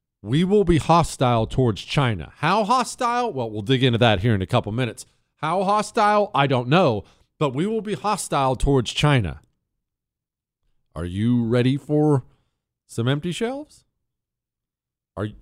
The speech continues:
are you prepared for a different standard of living? "Oh, no, honey, we're out of, uh, staples. Gotta run down to the store and get some staples."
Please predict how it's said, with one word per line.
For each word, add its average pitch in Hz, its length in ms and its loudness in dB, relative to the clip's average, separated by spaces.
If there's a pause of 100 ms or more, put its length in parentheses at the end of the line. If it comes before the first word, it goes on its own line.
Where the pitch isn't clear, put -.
(300)
are 120 160 -2
you 123 300 -4
prepared 202 960 0 (460)
for 147 400 0
a 151 120 0
different 151 440 -4
standard 160 480 -4
of 170 180 -4
living? 175 320 0
"Oh, 277 320 0
no, 285 280 -2
honey, 285 200 -4
we're 247 260 -2
out 254 220 2
of, 226 220 2
uh, 175 360 2
staples. 226 680 0 (400)
Gotta 233 140 -4
run 254 180 2
down 247 160 4
to 233 60 2
the 196 80 2
store 233 340 4
and 185 80 0
get 190 140 0
some 151 120 -4
staples." 202 640 -4